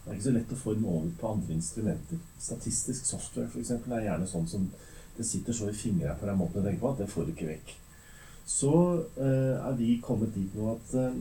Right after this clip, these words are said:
vi kan se at veldig mye av den forskningssoftwaren som kommer, den danker ut alt det som våre gamle forskere på en måte har. Det er, vi får, det er åpne løsninger og ting som, ikke sant?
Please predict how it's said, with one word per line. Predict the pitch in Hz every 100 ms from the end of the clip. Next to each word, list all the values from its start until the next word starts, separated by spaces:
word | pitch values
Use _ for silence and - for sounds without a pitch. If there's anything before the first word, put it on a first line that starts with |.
| 120
vi |
kan | 113 123
se | - 113
at | 113 120
veldig | 120 110
mye | 131 113 98
av | 110 110
den | 107 117
forskningssoftwaren | 131 139 - 165 - 104 - - 110 107
som | 117
kommer, | - 98 90 180 233 - - - - - - -
den | 123 95 107 165 196 - - 131
danker | 180 160 - - 113 104 117
ut | - -
alt | 113 - -
det | 175
som | - 131
våre | 127 107 87 98
gamle | 110 90 80 95
forskere | 101 - - 78 80
på | -
en | 95
måte | -
har. | - - - 196
Det | 180
er, | 139 131 127 190
vi | 117 123
får, | 117 120 113 -
det | 120
er |
åpne | 123 117 - - 107
løsninger | 107 90 - 90 92 95
og | 92
ting | 95 90
som, | - 104
ikke | 104 -
sant? | 123